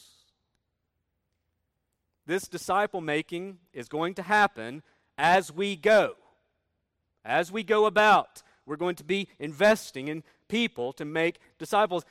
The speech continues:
Making disciples should be part of our normal Christian activity. Listen, discipleship is not a program you attend on Sunday mornings or at a home group.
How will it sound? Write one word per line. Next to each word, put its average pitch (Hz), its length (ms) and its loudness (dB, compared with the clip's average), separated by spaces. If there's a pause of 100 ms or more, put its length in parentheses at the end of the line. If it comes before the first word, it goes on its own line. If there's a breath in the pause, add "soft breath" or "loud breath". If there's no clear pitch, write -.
(140)
Making 220 500 0
disciples 214 600 0
should 180 180 -10
be 180 120 -6
part 214 300 0
of 185 80 -2
our 180 160 4 (140)
normal 226 760 -2 (140)
Christian 208 640 -4 (160 soft breath)
activity. 175 680 -2 (180 soft breath)
Listen, 180 260 -4 (160)
discipleship 208 760 -2
is 180 120 -8
not 226 320 2
a 170 80 -8
program 170 580 0
you 160 100 -8
attend 185 360 -4
on 139 100 -8
Sunday 156 260 -8
mornings 160 680 -10 (2250)
or 135 100 -6
at 160 60 -4
a 170 40 -4
home 208 200 -4
group. 104 220 -18